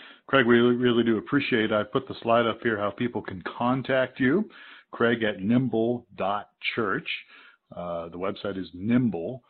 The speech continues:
uh, N I M B L E dot church. And then, of course, you can contact us anytime. Support at streamingchurch dot T V is our email. Of course, the website is streamingchurch dot T V. And Craig, I, I love this, because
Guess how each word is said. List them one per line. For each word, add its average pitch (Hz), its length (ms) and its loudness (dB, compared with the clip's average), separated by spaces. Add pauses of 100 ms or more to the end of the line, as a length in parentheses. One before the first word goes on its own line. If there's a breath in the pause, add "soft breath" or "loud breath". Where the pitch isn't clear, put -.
(420 soft breath)
uh, - 60 -18
N 98 300 -8
I 95 400 -8
M 95 180 -8
B 95 340 -8
L 95 220 -10
E 98 160 -6
dot 87 280 -8 (120)
church. 113 360 -2
And 92 100 -10
then, 87 100 -12
of 85 100 -16
course, 92 280 -8
you 101 80 -10
can 92 160 -16
contact 107 540 -6
us 170 240 2
anytime. 143 600 -4
Support 113 500 -2 (260)
at 85 140 -10 (140)
streamingchurch 101 520 -8 (100)
dot 90 260 -8
T 95 120 -10
V 90 120 -12
is 82 160 -14
our 82 120 -12
email. 95 320 -8
Of - 120 -16
course, 82 180 -20 (120)
the 80 80 -16
website 85 320 -16
is 80 80 -18 (140)
streamingchurch 87 580 -18
dot 85 260 -14
T 90 160 -10
V. 90 140 -12 (460 loud breath)
And 135 80 -4
Craig, 180 220 4
I, 143 240 4 (100)
I 135 60 2
love 139 240 2
this, 135 120 2 (100)
because 120 380 0